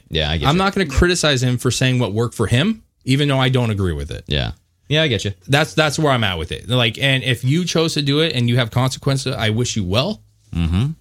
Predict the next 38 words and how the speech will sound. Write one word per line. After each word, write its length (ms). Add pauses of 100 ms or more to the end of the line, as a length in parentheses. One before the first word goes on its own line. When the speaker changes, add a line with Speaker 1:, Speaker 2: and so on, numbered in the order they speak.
(200)
Speaker 2:
And 140
I 80
Speaker 1:
Ooh, 80
Speaker 2:
hope 220
no-, 120
I 140
hope 180
Speaker 1:
and 40
that's 180
a 100
Speaker 2:
nothing 0
Speaker 1:
big 240
thing 320
right 180
Speaker 2:
<laughs> 0
Speaker 1:
there. 180
Speaker 2:
Listen, 260
and 160
I 80
hope 240
nothing 300
happens. 260
I 140
don't 120
wanna 120
see 120
my 140
dad 240
get 160
sick. 320 (440)
I 120
don't 80
wanna 120
see 140
my 140
mom 200
get 140
sick. 220